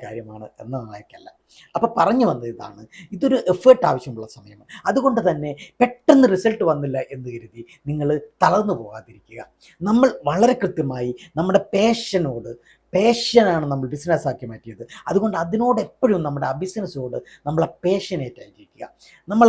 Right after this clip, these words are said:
അതിനോട് ഡെഡിക്കേറ്റഡ് ആയിരിക്കുക, നമ്മൾ പരമാവധി നമ്മൾ കോൺട്രിബ്യൂട്ട് ചെയ്യുക. ആ കോൺട്രിബ്യൂഷനിൽ നിന്ന് കമ്മിറ്റഡ് ആയിട്ടുള്ള, നമ്മളുടെ പാഷനോട്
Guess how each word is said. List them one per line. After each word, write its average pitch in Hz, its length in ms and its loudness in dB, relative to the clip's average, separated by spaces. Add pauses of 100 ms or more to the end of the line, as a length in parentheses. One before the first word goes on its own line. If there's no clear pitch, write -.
അതിനോട് 196 260 6 (100)
ഡെഡിക്കേറ്റഡ് 160 560 0
ആയിരിക്കുക, - 380 -20 (340)
നമ്മൾ 226 180 4 (220)
പരമാവധി 214 680 4
നമ്മൾ 165 160 -2 (140)
കോൺട്രിബ്യൂട്ട് 147 500 -2
ചെയ്യുക. 107 320 -16 (320)
ആ 233 40 6 (180)
കോൺട്രിബ്യൂഷനിൽ 185 800 2
നിന്ന് 117 240 -18 (500)
കമ്മിറ്റഡ് 208 500 4
ആയിട്ടുള്ള, 117 340 -6 (200)
നമ്മളുടെ 208 420 0
പാഷനോട് 202 500 -4